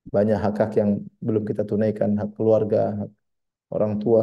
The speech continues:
hak kakak adik, banyak hak. Kita masih kurang silaturahmi, kurang bertetangga dengan baik,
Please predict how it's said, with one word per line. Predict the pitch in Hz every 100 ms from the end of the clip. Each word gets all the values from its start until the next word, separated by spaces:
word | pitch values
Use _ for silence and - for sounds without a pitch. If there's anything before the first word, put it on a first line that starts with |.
| -
hak | - _ _
kakak | 110 104 90 131
adik, | 110 113
banyak | 113 113 104
hak. | - 107 - _ _ _ _ _ _ _ _ _ _ _
Kita | 117 107
masih | 110
kurang | 120 107 104
silaturahmi, | 104 101 107 107 104 104
kurang | 104 110 101 101 - _ _ _
bertetangga | 113 107 104 107 107
dengan | 104 104 101
baik, | 110 110 107